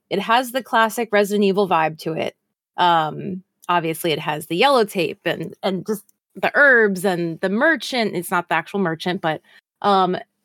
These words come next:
you know, the, all the elements that you love about Resident Evil. And then there's new stuff.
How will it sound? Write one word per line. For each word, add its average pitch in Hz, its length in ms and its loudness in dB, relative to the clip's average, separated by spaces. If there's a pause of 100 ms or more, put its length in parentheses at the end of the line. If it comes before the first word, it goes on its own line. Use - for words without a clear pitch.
(120)
you 233 160 2
know, 226 60 4
the, 208 120 0
all 247 160 4
the 254 80 2
elements 220 360 2
that 208 100 0
you 208 100 2
love 185 180 2
about 190 220 2
Resident 175 320 0
Evil. 156 400 -2 (400)
And 226 200 2
then 214 480 2 (200)
there's 208 440 2
new 214 220 4
stuff. - 440 -6